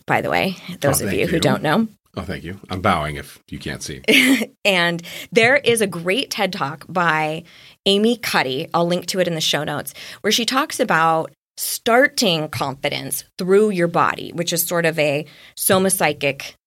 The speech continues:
Speaker 1: practice where you start with the body to make an influence on your,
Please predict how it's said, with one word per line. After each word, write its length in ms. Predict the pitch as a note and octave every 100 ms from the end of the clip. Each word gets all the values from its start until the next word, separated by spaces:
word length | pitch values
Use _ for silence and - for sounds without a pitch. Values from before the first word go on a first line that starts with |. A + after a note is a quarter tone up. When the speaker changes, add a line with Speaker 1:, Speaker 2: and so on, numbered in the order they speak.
| _ _ _ _ _ _ _ _ _ -
Speaker 1:
practice 640 | F#3+ C3 - - - - - - -
where 100 | E3+
you 80 | D3
start 500 | - - - B3+ -
with 120 | C4
the 80 | A#3
body 420 | F#3+ F3 E3+ F3
to 300 | E3+ - G#3
make 680 | F#3 F3+ F#3 G3 G#3 G3 -
an 100 | F#3+ F#3
influence 840 | G3+ G3+ G3+ G3 F3+ E3 D#3+ D#3 -
on 260 | F3 F3 F3+
your, 240 | E3+ E3